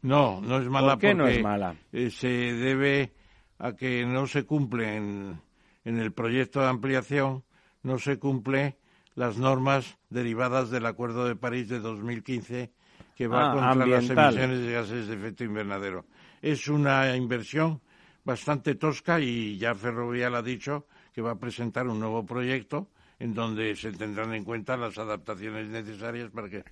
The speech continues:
Speaker 2: Claro.
Speaker 1: el alcalde de Londres se ha alegrado.
Speaker 2: Es u-, es una isla, ¿eh?
Speaker 1: Eh,
Speaker 2: Eh,
Speaker 1: sí.
Speaker 2: en el
Speaker 1: Se ha
Speaker 2: Reino
Speaker 1: alegrado y
Speaker 2: Unido.
Speaker 1: Boris Johnson se ha alegrado también. Incluso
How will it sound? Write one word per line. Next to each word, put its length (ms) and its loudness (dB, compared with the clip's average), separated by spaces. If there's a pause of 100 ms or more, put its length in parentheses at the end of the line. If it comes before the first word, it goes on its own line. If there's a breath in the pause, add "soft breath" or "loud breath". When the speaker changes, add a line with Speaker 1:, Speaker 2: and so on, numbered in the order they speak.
Speaker 2:
Claro. 320 2
Speaker 1:
el 140 4
alcalde 560 8
de 340 10
Londres 440 6
se 100 0
ha 80 8
alegrado. 300 8
Speaker 2:
Es 160 10
u-, 120 12
es 280 10
una 260 12
isla, 500 6
¿eh? 60 4
Speaker 1:
Eh, 420 -2
Speaker 2:
Eh, 120 2
Speaker 1:
sí. 240 0 (140)
Speaker 2:
en 180 -6
el 100 -8
Speaker 1:
Se 120 0
ha 40 8
Speaker 2:
Reino 220 8
Speaker 1:
alegrado 240 10
y 100 10
Speaker 2:
Unido. 160 10
Speaker 1:
Boris 340 6
Johnson 480 6 (340 soft breath)
se 180 0
ha 20 4
alegrado 480 2
también. 400 -2
Incluso 580 -4